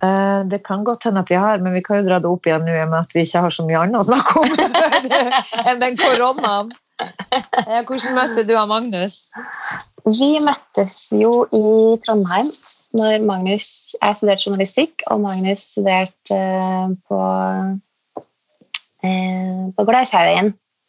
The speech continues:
Speaker 2: Der var du. Er det fremdeles dårlig lyd, eller?
Speaker 1: Vet du hva det,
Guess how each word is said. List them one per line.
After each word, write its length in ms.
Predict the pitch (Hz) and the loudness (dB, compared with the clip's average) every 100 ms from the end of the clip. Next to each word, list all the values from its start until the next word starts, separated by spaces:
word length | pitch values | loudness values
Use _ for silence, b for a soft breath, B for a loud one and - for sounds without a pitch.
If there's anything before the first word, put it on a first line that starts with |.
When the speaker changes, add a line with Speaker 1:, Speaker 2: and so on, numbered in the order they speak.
| _ - - - | _ -10 -8 -6
Speaker 2:
Der 120 | - 370 | -2 0
var 100 | 269 | 0
du. 80 | 214 _ _ _ _ B B B B B B B _ - | -2 _ _ _ _ B B B B B B B _ -2
Er 100 | 220 | 2
det 60 | |
fremdeles 360 | 220 220 185 202 | 4 4 2 0
dårlig 220 | 208 185 196 | 0 2 0
lyd, 120 | 247 | 0
eller? 180 | 381 349 | 0 0
Speaker 1:
Vet 80 | 254 | -2
du 80 | 277 | 0
hva 120 | 262 | 0
det, 100 | 262 | 0